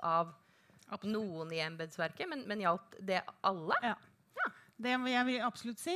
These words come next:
Speaker 2: De er veldig profesjonelle. Jeg aner jo ikke noe om for eksempel hva noen av dem stemmer,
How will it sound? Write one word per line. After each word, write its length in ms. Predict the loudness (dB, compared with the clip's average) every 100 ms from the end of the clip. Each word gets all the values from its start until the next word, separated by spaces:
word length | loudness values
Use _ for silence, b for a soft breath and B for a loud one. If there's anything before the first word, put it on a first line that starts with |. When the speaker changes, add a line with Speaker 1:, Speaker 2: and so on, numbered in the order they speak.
| -2
Speaker 2:
De 100 | -2
er 100 | -2 0
veldig 320 | -2 0 -4 -4
profesjonelle. 540 | -8 -10 -6 -4 -2 -2
Jeg 100 | -2
aner 160 | -2 -4
jo 80 | -6
ikke 220 | -8 -8
noe 420 | -8 -8 -6 -6 -6
om 220 | -10 -10 -10 -6
for 100 | -4
eksempel 380 | -4 -6 -6 -6
hva 100 | -6
noen 240 | -6 -10
av 80 | -12
dem 100 | -12
stemmer, 400 | -6 -6 -4 -8